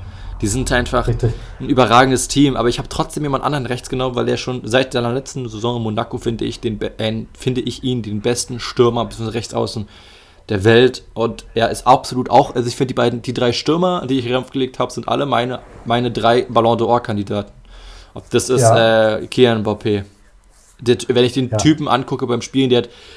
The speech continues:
Speaker 1: wenn ich in Frankreich gesehen habe oder auch bei Paris manchmal in der Champions League sehe, der ist, der, das ist eine absolute Augenweide. Also der Typ <laughs> ist überragend, dieser
Speaker 2: Ja.
Speaker 1: rechts außen und, ähm, kann ich, also
Speaker 2: Wir hatten
Speaker 1: Mbappé.
Speaker 2: vorhin, ich hatte auch vorhin ja gesagt, ein Spieler muss allein den Unterschied machen können. Das kann er hundertprozentig,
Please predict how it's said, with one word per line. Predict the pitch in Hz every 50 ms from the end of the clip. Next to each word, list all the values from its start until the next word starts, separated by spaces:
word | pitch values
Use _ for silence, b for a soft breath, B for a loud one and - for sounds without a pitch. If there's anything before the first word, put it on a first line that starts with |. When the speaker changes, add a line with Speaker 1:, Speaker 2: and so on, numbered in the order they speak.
| B B
Speaker 1:
wenn | B 120 117
ich | 123 117 - -
in | 120 117 117 110
Frankreich | - - 127 123 113 135 123 127
gesehen | 131 113 120
habe | 117 110 110
oder | 110 113
auch | 110
bei | - 120
Paris | 113 - - 113 110 127 123 123 -
manchmal | 117 113 113 - - 113
in | 113
der | -
Champions | - 120 110 104 -
League | 107 -
sehe, | - 120 117 107
der | - 107 110
ist, | 104 - - - -
der, | - 123 67 62 - B B B B B B
das | 120 101
ist | 104 95 -
eine | 139 -
absolute | 123 - - 120 120 113 123 110
Augenweide. | 120 120 110 107 110 107 107 104 95 95 -
Also | - 113 113
der | 117 123
Typ | - - - 170 - -
<laughs> | -
ist | 190 - -
überragend, | 175 160 131 135 123 120 113 117 131 123 123 135 110 90 123 127 120 113 - - - _ -
dieser | - 117 107 - - 113 - B B B B B B
Speaker 2:
Ja. | 117 113 107
Speaker 1:
rechts | 110 123 117 -
außen | 117 120 117 - 131
und, | 123 117 113 101
ähm, | - 110 107 107 127 107 - _ _ _ b b b b b b b b b b b b - - _ -
kann | - - 117 117
ich, | 104 - -
also | 117 104 135
Speaker 2:
Wir | 135 135
hatten | 147 - 127 113
Speaker 1:
Mbappé. | - 113
Speaker 2:
vorhin, | - 160 151 151 147 143 - - - - - - _ _ - - _ _ _ _ _ _ _ _ -
ich | 135 123
hatte | 147 151 156
auch | 147 147
vorhin | - 151 143 143
ja | 143 139
gesagt, | 135 139 135 - 147 143 143 -
ein | 143
Spieler | - - - 143 135 139
muss | 139 139 165 165 -
allein | - 156 143 143 147 151
den | 151 147 143
Unterschied | 143 151 156 165 165 - 175 160
machen | 165 156 156 160 156
können. | - - 165 160
Das | 156 147 - -
kann | - - 139 139
er | 147 143 131 -
hundertprozentig, | - 156 156 160 156 151 - 135 139 - 143 143 147 156 175 175 - -